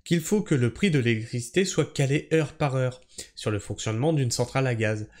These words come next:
Si j'en ai besoin à cet instant, à ce moment, toutes les autres centra-, toutes les autres centrales dont le coût de fonctionnement sont inférieurs bénéficient donc d'une rente inframarginale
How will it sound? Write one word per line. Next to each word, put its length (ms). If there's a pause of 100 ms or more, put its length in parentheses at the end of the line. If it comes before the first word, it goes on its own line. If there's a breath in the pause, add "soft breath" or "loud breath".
(140 loud breath)
Si 340
j'en 180
ai 80
besoin 380
à 80
cet 220
instant, 420 (400 soft breath)
à 140
ce 100
moment, 480 (480 loud breath)
toutes 260 (280)
les 180
autres 240
centra-, 600
toutes 240
les 160
autres 200
centrales 540
dont 240
le 140
coût 180
de 80
fonctionnement 480
sont 260
inférieurs 600 (400 loud breath)
bénéficient 720
donc 380 (320)
d'une 180
rente 560 (160)
inframarginale 1200